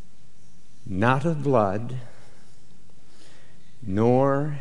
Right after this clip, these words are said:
of the will of the flesh, nor of the will of man." They were not born of anything here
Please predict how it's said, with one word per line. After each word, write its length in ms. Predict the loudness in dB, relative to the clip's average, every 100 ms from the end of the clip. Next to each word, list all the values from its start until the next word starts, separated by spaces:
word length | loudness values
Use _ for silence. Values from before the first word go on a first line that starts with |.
| -4 -6 -6 -6 -6 -6 -2
of 160 | 0 4
the 80 |
will 640 | 4 6 8 8 8 6 2 -4 -6 -6 -6 -6 -4
of 140 | -2 -2
the 80 |
flesh, 680 | -2 0 0 -2 -4 -6 -6 -6 -6 -6 -6 -6 -6 -6 -6 -6 -6 -6 -6 -6 -6 -4 -4 -4 0
nor 440 | 4 6 6 6
of 180 | 4 4
the 80 | 4
will 180 | 4 4
of 140 | 2
man." 520 | 0 2 0 -2 -4 -4 -6 -6 -6 -6 -6 -6 -6 -6 -6 -6 -6 0
They 100 | 2
were 100 | 4
not 220 | 2 2
born 220 | 2 4
of 100 | 4
anything 460 | 4 2 2 0 0
here 500 | 0 0 0 -2